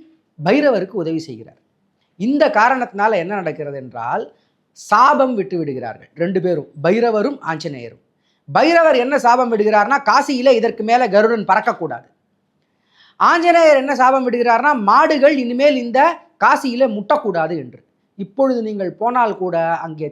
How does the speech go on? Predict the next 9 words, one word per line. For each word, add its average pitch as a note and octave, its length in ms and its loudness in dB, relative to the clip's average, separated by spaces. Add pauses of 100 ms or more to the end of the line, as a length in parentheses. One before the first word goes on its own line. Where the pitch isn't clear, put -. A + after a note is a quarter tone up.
தெருவில் G#3 340 -6 (120)
எல்லாம் A3+ 520 0
மாடுகள் G3 460 -2
படுத்து E3+ 260 -12
கொண்டிருக்கும், C3+ 480 -18 (520)
நகரவும் C#4 640 4
நகராது. A3 420 2 (420)
ஆனால் C#4 300 4
நீங்கள் G#3+ 240 -4